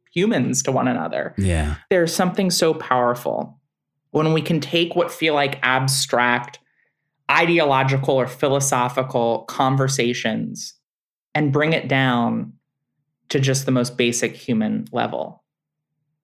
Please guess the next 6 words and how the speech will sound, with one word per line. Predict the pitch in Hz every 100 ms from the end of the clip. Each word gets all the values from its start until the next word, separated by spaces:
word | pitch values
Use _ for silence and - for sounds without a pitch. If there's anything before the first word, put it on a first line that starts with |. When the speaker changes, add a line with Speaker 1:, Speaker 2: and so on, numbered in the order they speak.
| _
Speaker 1:
you | -
know, | 120
and | 120
ask | 139 139 135 -
yourself | 131 - 120 113 113 - - _ _ _ _ _ _ -
interpersonally, | 196 220 110 240 - 156 120 - 50